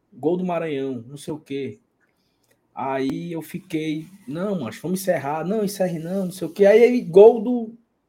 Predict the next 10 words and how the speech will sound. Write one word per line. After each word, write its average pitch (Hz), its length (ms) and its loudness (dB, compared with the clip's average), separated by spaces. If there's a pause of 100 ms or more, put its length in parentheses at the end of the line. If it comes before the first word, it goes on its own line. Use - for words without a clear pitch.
(180)
do 165 80 -16
Ferroviário, 180 500 -4
né? 185 80 -20 (880)
Aí 147 180 -2
ele 190 160 0
pegou 196 840 -2
e 190 120 -8
botou 196 360 -4
no 196 140 -4
Twitter, 180 560 -8